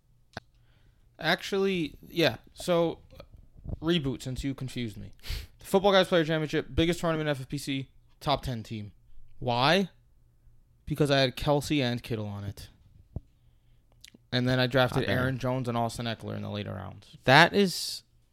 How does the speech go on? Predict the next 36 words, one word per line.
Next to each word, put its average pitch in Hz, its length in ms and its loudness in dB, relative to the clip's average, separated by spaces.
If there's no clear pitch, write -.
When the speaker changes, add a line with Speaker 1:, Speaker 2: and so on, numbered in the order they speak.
Speaker 2:
honestly, 190 880 4
for 135 280 2
that 123 320 6
year, 127 240 2
too, 139 420 2
that 135 180 4
might 165 200 2
be 147 160 0
one 127 220 0
of 113 200 -2
the 117 160 -2
best 110 580 0
top 113 340 2
four 107 500 -2
starts, - 640 -4
like, 107 220 -4
of 104 100 -2
all 101 160 -2
time, 95 380 -4
of 127 100 2
any 123 140 2
year. 104 340 -2
Speaker 1:
I 143 120 -6
don't 180 80 2
even 220 160 2
think 208 220 -2
they 196 80 -2
were 165 180 2
my 143 240 -4
four, - 360 -4
first 156 220 -8
four 131 160 -6
picks. - 560 -10
Speaker 2:
No, 131 140 4
they 113 120 4
were. 104 260 0